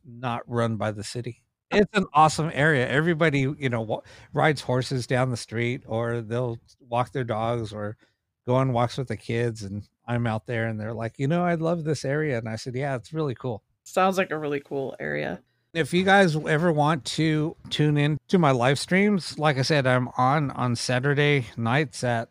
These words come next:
Speaker 1: eleven forty-five P M Pacific. So it's two forty-five A M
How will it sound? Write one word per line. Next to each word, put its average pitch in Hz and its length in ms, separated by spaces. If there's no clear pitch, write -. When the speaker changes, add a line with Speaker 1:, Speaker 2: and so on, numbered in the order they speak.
Speaker 1:
eleven 127 340
forty-five 135 800
P 143 200
M 135 260
Pacific. 131 640
So - 200
it's 113 160
two 151 180
forty-five 135 580
A 135 280
M 135 400